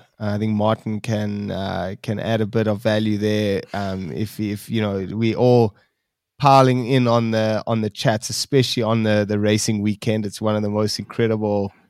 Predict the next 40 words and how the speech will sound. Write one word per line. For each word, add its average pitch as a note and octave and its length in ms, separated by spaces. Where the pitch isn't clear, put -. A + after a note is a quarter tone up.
uh, F#2+ 240
chats - 360
to G2+ 120
be G2 200
on, F#2+ 220
because G2 260
there's G2 140
just G#2 200
so A2 180
much G2+ 260
knowledge G2+ 380
and G2 120
questions, G2+ 640
uh, G2+ 300
getting G#2+ 260
thrown G#2+ 280
around G2+ 440
on G2+ 180
the, F#2+ 220
on G#2 120
the G2+ 80
Patreon G2+ 500
group. B2 320
And G#2 220
then G#2+ 180
also, A2 240
if - 120
you G#2 80
want G#2+ 220
the, G#2+ 280
the G#2+ 80
stats - 420
that G#2 160
we, G#2 320
we G#2 180
produce G#2 500
after - 280
each - 220
regatta, G#2+ 360
then G2 420